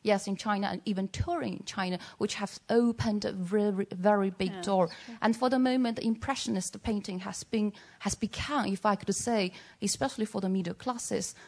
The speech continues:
Speaker 1: the common sense for their tourist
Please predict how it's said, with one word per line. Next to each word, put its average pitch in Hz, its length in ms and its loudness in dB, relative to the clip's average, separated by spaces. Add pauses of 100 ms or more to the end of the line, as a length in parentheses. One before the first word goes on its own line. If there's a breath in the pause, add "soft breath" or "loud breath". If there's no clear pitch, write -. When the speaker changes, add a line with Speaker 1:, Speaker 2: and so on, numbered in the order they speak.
Speaker 1:
the 202 100 -2
common 247 460 0
sense - 640 -6 (240)
for 233 300 4
their 202 500 4 (280 soft breath)
tourist 277 580 -2